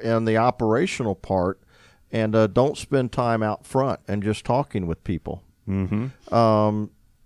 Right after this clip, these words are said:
Speaker 1: w-, I mean, uh, bankers are notoriously uh, bad about that. Um, you know, we, we sit behind the desk and, uh, we don't get out and learn new stuff, learn new markets, uh,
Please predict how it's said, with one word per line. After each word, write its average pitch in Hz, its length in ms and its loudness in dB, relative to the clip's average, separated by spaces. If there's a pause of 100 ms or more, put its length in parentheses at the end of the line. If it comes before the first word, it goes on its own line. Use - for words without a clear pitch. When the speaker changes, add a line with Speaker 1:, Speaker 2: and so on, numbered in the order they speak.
Speaker 1:
w-, - 440 -6
I 110 60 -4
mean, 110 300 -4
uh, 107 160 0
bankers 123 500 2
are 120 60 -2
notoriously 131 920 2 (460)
uh, 101 380 0 (160)
bad 104 340 4
about 90 360 -2
that. 82 280 -6 (120)
Um, 92 380 -4
you 95 120 -6
know, 95 120 -4
we, 98 280 -4 (140)
we 98 180 -4
sit - 280 -4
behind 107 440 -2
the 92 100 -2
desk 101 480 -2
and, 95 280 -4
uh, 92 220 -2 (560)
we - 80 0
don't 127 220 2
get 131 140 2
out 131 180 2
and 131 100 -2
learn 135 300 2
new 131 120 2
stuff, - 460 -2
learn 120 280 0
new 120 160 2
markets, 123 720 -2
uh, 104 400 0